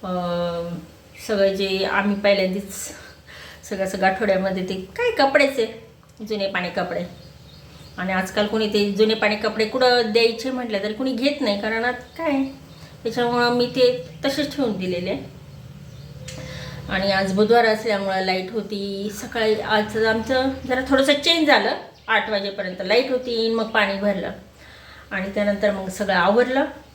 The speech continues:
आता आली आहे किचनमध्ये. म्हटलं लाईट आहे तर कसं आहे, मसाला लगेच वाटून घ्या,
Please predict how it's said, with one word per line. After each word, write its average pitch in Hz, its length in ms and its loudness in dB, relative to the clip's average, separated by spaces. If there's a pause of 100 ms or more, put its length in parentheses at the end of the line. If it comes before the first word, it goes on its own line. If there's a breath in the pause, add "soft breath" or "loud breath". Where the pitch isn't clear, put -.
(420)
आता 180 180 -10
आली 180 200 -4
आहे 180 240 -4
किचनमध्ये. 185 640 -4 (400 loud breath)
म्हटलं 196 220 -2
लाईट 196 300 4
आहे 185 140 -2
तर 185 240 -4
कसं 202 300 -4
आहे, 196 80 0
मसाला 190 400 -4
लगेच 185 360 -4
वाटून 214 260 2
घ्या, 202 220 0